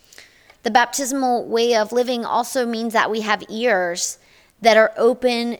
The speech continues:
to hear God's word. Because God looks at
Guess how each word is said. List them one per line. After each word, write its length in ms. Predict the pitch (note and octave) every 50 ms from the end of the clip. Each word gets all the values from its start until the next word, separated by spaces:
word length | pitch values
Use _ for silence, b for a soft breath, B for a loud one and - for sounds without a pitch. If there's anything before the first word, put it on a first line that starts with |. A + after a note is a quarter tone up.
| - _
to 160 | - A3+ A3
hear 680 | - - - - A3 G#3 G#3+ G#3+ G#3+ G#3+ A3 - - -
God's 440 | G3 G#3+ G3 F#3+ F#3+ F3+ F3+ - -
word. 600 | - E3+ F#3+ F#3 F#3 F3 E3+ D#3+ D#3+ E3+ F#3 F#3 - _ _ _ _ _ _ _ _ _ _ b b b b b b b b b b b b b _ _ _ _ _ _ _ _ _ _ _ _ _
Because 260 | G3 - A#3+ A3+ G3
God 680 | - - G#3+ A3 A#3+ B3 B3+ B3 A#3+ A#3 G#3+ A3 G3+ G3 F#3 B B B B B B B B B B B B B B B _ _ _ _ _ _ _ _ _ _ _ _
looks 460 | - A3 B3 B3+ B3+ - - - - - -
at 320 | G3+ G3+ G#3 G#3 -